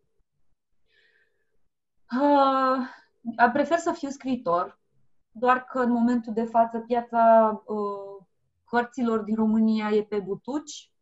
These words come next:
în cazul în care nu știai, toate librăriile și toate editurile sunt praf, deci mai degrabă faci bani din copywriting decât din a fi scriitor. Plus că până te semnează cineva,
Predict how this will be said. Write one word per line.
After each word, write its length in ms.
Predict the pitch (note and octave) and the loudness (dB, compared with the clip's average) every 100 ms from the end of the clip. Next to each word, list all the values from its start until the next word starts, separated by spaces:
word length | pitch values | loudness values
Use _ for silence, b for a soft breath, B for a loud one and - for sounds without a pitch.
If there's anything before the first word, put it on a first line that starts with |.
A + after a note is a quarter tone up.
| _ | _
în 100 | F#3 | -16
cazul 220 | G3+ G#3 G3+ | -8 -8 -8
în 40 | |
care 200 | G3+ G3+ G3+ | -10 -10 -10
nu 60 | |
știai, 340 | A3+ - B3+ B3+ | -12 -6 -4 -4
toate 260 | A3 G#3+ | -8 -8
librăriile 500 | G#3 G3 G3+ A3+ B3 | -8 -6 -2 0 0
și 60 | A#3+ | 0
toate 260 | A3+ G#3 G3 | -4 -8 -12
editurile 580 | F#3+ - A#3+ A3+ A3 A3 | -14 -14 -10 -6 -6 -8
sunt 220 | F3+ F3 | -12 -8
praf, 340 | A3+ C#4 F4 - _ _ _ _ _ _ _ _ | 2 4 4 0 _ _ _ _ _ _ _ _
deci 180 | C#4 C4+ | -6 -4
mai 180 | C#4+ B3+ | -2 -4
degrabă 400 | A3+ C#4+ C#4+ D4+ | -2 0 0 0
faci 240 | D4 B3 | 0 0
bani 260 | A3+ C4+ B3+ | -2 0 0
din 140 | B3+ | -2
copywriting 680 | C4 B3+ C4 A#3+ A#3+ A#3 A3 | -4 -4 -2 -2 0 -2 -4
decât 260 | A3+ B3 | -6 -8
din 500 | G#3 A3+ A3 G#3+ G#3+ _ _ _ | -4 -2 -2 -4 -10 _ _ _
a 140 | - | -18
fi 300 | - G#3+ G#3+ _ | -10 -10 -10 _
scriitor. 680 | _ G3 G3+ - - - _ | _ -20 -20 -16 -16 -16 _
Plus 160 | G4 - | -20 -18
că 200 | G3+ - | -16 -14
până 240 | - G#3+ G#3+ | -8 -6 -6
te 120 | A3 | -10
semnează 680 | - A3+ C#4+ D4 C4 A#3 B3 | -8 -6 -4 -4 -4 -4 -6
cineva, 840 | - A3+ A#3 A3 A#3 A3 A3 | -4 -4 -4 0 2 4 0